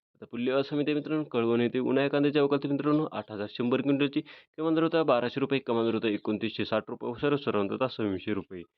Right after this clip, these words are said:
आता पुढली बाजार समिती मित्रांनो, चांदवड येथे उन्हाळी कांद्याच्या अवकाळी मित्रांनो, बेचाळीसशे क्विंटलची किमान दर होता तेराशे रुपये, कमाल दर होता अठ्ठावीसशे ऐंशी रुपये व सर्वसाधारण दर होता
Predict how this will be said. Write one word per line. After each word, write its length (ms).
आता 80
पुढली 280
बाजार 180
समिती 240
मित्रांनो, 340
चांदवड 380
येथे 160
उन्हाळी 260
कांद्याच्या 320
अवकाळी 280
मित्रांनो, 460
बेचाळीसशे 520
क्विंटलची 400
किमान 260
दर 80
होता 140
तेराशे 320
रुपये, 200
कमाल 200
दर 60
होता 240
अठ्ठावीसशे 600
ऐंशी 260
रुपये 220
व 80
सर्वसाधारण 500
दर 60
होता 240